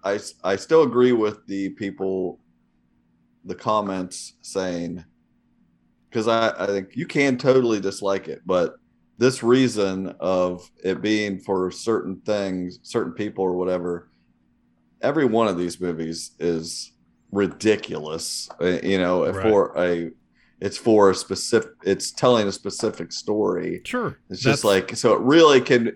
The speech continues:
Speaker 1: can feel sketchy when it's about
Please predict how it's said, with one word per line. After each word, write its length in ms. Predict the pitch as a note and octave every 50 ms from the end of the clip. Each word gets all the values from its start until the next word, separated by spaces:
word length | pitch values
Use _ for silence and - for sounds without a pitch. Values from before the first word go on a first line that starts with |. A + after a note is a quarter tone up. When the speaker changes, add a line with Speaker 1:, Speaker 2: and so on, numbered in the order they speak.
| _ -
Speaker 1:
can 320 | - B2+ A2+ A2 A2 G2 _ _ -
feel 640 | D3 C#3+ C#3 B2+ A#2+ A2+ A2 G#2+ G#2 G2 - _ _ _ _ _ _ _ _ _ _ _ _ _ _ _ _ _ _ _ _ _ _ _ _ _ _ _ _ _ _ _ _ _ _
sketchy 800 | - - - D#3+ C#3+ C3+ C3+ - A2 F#2+ F#2 F2+ F#2 F#2 F#2 -
when 160 | - G2 G2+ G2
it's 120 | F2+ -
about 560 | - G2 F#2 G2+ G2 F#2+ F#2+ F#2+ F#2 - -